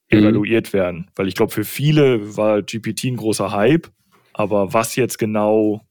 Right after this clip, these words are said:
Speaker 2: so die Aufgaben sind und wie dann entschieden wird, welches Modell besonders gut ist, ist wahrscheinlich nicht jedem geläufig.
Speaker 1: Es, es fällt da unheimlich schwer, auch den Überblick zu bewahren, ne? Also wenn man sich jetzt, ähm, das, äh, Gemini Paper anguckt, da gibt's dann irgendwie, ähm, kann man einfach mal suchen, Gemini Paper,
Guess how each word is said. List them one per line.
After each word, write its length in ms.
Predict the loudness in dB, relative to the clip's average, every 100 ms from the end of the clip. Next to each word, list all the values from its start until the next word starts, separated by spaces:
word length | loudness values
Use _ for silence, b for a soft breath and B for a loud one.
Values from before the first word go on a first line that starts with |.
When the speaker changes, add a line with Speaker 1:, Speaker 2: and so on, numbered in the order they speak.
| _ -4
Speaker 2:
so 80 | -2
die 140 | 0
Aufgaben 520 | 2 2 2 -2 -2 -4
sind 260 | -6 -6
und 160 | -6 -8
wie 100 | -4
dann 160 | -2 -2
entschieden 460 | -4 -6 -8 -6
wird, 120 | -6
welches 300 | -6 -6 -6
Modell 180 | -2 -2
besonders 380 | -2 -2 -4 -4
gut 160 | -6 -6
ist, 100 | -8
ist 160 | -4
wahrscheinlich 540 | -4 -2 0 0 0 -4
nicht 140 | -2
jedem 180 | -2 -2
geläufig. 460 | 0 0 -2 -12 _ _ _ _ _ _ -10
Speaker 1:
Es, 540 | 0 4 4 4 2 2
es 160 | 2
fällt 140 | 2 4
da 80 |
unheimlich 280 | 4 4 4
schwer, 140 | 4 2
auch 60 |
den 80 | 4
Überblick 320 | 4 2 0
zu 180 | -2 0
bewahren, 440 | 0 2 2 2 0
ne? 180 | 0
Also 400 | 0 2 2 4
wenn 60 | 2
man 120 | 2
sich 80 | 2
jetzt, 240 | -2 -2 0
ähm, 240 | 2 4
das, 240 | 2 -2 -4
äh, 200 | -2 0
Gemini 400 | 2 4 2 2
Paper 300 | 0 2 2
anguckt, 400 | 2 2 2 2
da 80 |
gibt's 160 | -2 0
dann 100 | 2
irgendwie, 440 | 2 0 0 2
ähm, 340 | 4 4 2 2
kann 140 | 2
man 40 | 2
einfach 160 | 2
mal 100 | 4
suchen, 260 | 2 2 2
Gemini 360 | 4 4 2
Paper, 580 | 0 0 2 2 0 -2